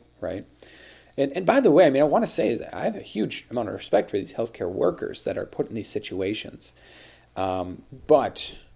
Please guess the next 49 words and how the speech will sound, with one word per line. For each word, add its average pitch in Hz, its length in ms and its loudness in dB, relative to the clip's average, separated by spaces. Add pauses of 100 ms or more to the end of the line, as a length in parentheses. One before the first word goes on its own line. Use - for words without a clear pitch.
(1300)
I, 104 160 -4 (160)
I 110 100 2
don't 98 120 -2
know, 92 160 -4
there's 101 180 0
not 98 120 -2
really 104 180 6
a 95 40 2
but - 280 0
to - 160 0
it. - 180 -10 (300)
They're, 127 100 6
they're 147 180 12
just 147 220 4
put 175 140 8
in 131 120 8
a 110 120 2 (140)
really 135 380 2
difficult - 720 0
spot - 400 -6
right 57 140 -4
now, - 280 -10
and, 110 140 -6
and 98 140 -10
it's 107 200 -8
only 127 180 -2
gonna 113 180 -4
get 104 180 -2
worse 104 400 -4
as - 200 -8
these 98 200 -10
cases - 400 -10
spike. - 560 -2 (440)
Um, 101 140 2
a 104 60 4
lot 110 260 4
of 113 60 0
these, 113 200 0
again, 107 220 -4
a 87 60 -8
lot 98 160 2
of 113 60 2
these 117 140 -2
hospitals, 117 800 -2
a - 40 -4
lot 98 200 -2
of 110 80 -8
these 113 180 -4
systems 107 500 0